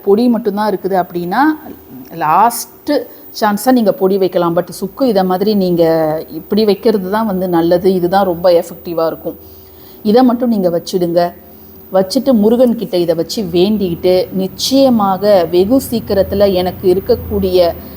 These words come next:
பிரச்சனையை தீர்த்து நான் இன்னைக்கு உன்கிட்ட கேட்குறத எனக்கு நீ நடத்தி கொடு முருகா" அப்படிங்கிறத நீங்க வந்து மனம் விட்டு முருகன் கிட்ட வேண்டிக்கோங்க. அப்புறம் நீங்க இந்த பேப்பரை மடிச்சு முருகன் கிட்டேயோ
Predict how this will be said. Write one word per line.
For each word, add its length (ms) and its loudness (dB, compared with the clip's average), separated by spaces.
பிரச்சனையை 680 0
தீர்த்து 460 0
நான் 460 0
இன்னைக்கு 420 0
உன்கிட்ட 380 0
கேட்குறத 480 0
எனக்கு 260 -4
நீ 120 -4
நடத்தி 320 0
கொடு 220 0
முருகா" 440 2
அப்படிங்கிறத 640 -4
நீங்க 300 -4
வந்து 400 0
மனம் 340 4
விட்டு 240 0
முருகன் 340 2
கிட்ட 280 -2
வேண்டிக்கோங்க. 640 -2
அப்புறம் 320 2
நீங்க 240 0
இந்த 380 0
பேப்பரை 340 2
மடிச்சு 600 -2
முருகன் 400 2
கிட்டேயோ 520 0